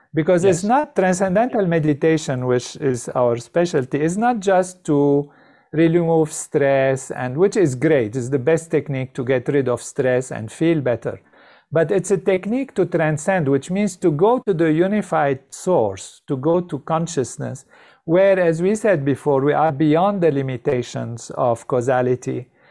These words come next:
Speaker 1: and beyond the limitations of limit, limited, uh, constraints. And we are acting from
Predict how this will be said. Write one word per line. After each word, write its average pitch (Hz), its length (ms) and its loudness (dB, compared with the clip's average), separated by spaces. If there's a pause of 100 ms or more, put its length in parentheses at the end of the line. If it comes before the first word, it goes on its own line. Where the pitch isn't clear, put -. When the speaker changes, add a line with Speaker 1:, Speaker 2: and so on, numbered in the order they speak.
(240)
Speaker 1:
and 139 200 -4
beyond 170 360 2
the 180 80 2
limitations 139 920 -2
of - 560 -4
limit, 147 420 -4 (140)
limited, 135 680 -2 (100)
uh, 127 100 -4
constraints. 147 1000 -6 (480)
And 165 240 -2
we 185 140 4
are 185 220 4
acting 180 520 -2
from 147 560 -2